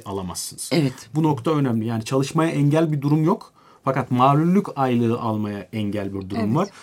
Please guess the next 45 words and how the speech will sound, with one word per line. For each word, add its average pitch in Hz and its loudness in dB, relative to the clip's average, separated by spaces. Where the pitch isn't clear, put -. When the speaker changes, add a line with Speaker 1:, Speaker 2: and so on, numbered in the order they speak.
Speaker 1:
Dolayısıyla 156 2
aslında 151 -2
şunu 175 0
da 180 4
vurgulayalım. 117 2
Çalışmaya 156 0
başlayan 156 0
bir 139 -2
kişi - -8
S 143 0
G 151 2
K'ya 170 0
bu 151 -2
durumu 156 2
bildirirse 131 0
Speaker 2:
Hı 139 -4
hı. 139 0
Speaker 1:
malulük 147 4
aylığı 160 2
kesilir. - 0
Speaker 2:
Kesilir, - -6
evet. 131 -10
Speaker 1:
Haksız 170 2
yere 170 4
almış 143 0
bir 143 -2
aylık 139 0
da 160 0
söz 147 2
konusu 156 0
olmayacağı 147 4
için 220 -4
S 151 2
G 156 4
K 202 0
kendisine 143 0
ileride 156 4
bir 151 2
borç 214 2
çıkartmaz. - -6
Speaker 2:
Evet. - 0
Speaker 3:
Hı 220 -6
hı. 214 -6
Speaker 1:
Çalışması 185 2
bittiğinde 143 2